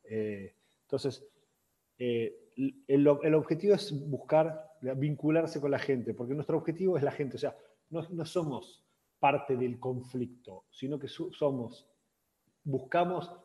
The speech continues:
vincularnos con las víctimas de los conflictos. Entonces, es ahí el, el núcleo de nuestro trabajo. Y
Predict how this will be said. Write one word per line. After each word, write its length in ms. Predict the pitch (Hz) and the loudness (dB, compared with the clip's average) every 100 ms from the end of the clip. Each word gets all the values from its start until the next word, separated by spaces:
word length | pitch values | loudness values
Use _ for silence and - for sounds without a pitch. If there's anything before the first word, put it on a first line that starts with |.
| _ | _
vincularnos 560 | 147 131 143 156 156 147 | -8 -4 0 0 0 -2
con 260 | 156 156 - _ | -2 -2 -6 _
las 140 | 127 123 | -8 -4
víctimas 340 | 151 - 107 | -4 -2 -6
de 60 | 98 | -10
los 80 | - | -16
conflictos. 680 | 101 98 90 - - - _ _ | -20 -20 -20 -20 -20 -20 _ _
Entonces, 360 | 110 110 - _ _ _ _ _ _ | -18 -16 -18 _ _ _ _ _ _
es 180 | 139 - | -4 2
ahí 220 | 151 147 | 4 6
el, 340 | 131 117 113 120 | 4 2 -4 -4
el 220 | 117 139 | -4 0
núcleo 340 | 143 - 131 | -2 2 2
de 140 | 120 113 | 4 2
nuestro 240 | 104 117 | -2 -6
trabajo. 460 | 113 117 110 101 95 - - _ _ _ _ | 0 2 2 0 -10 -14 -20 _ _ _ _
Y 680 | 135 135 135 131 127 - | 0 2 4 2 0 -6